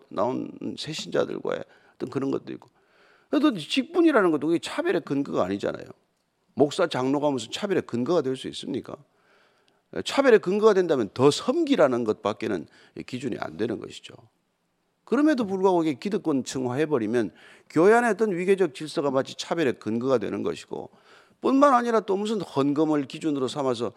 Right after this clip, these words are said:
누구는 뭐 되고 안 되고 이런 것들을 구별하기 시작하면 교회야말로 차별의 어떤 근원지가 되고 진원지가 되고 마는 것이죠.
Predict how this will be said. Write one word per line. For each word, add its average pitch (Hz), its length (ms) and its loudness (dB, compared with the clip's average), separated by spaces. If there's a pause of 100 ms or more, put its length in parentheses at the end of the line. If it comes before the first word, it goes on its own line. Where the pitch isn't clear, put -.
(280)
누구는 226 340 2
뭐 190 180 2
되고 165 300 4
안 95 220 -2
되고 120 260 2
이런 180 200 0
것들을 294 380 -2
구별하기 165 400 -2
시작하면 123 580 -4 (920)
교회야말로 202 640 6
차별의 220 420 0
어떤 110 320 -2
근원지가 214 540 2
되고 104 180 -2
진원지가 196 560 -2
되고 120 220 -4
마는 95 360 -6
것이죠. - 360 -12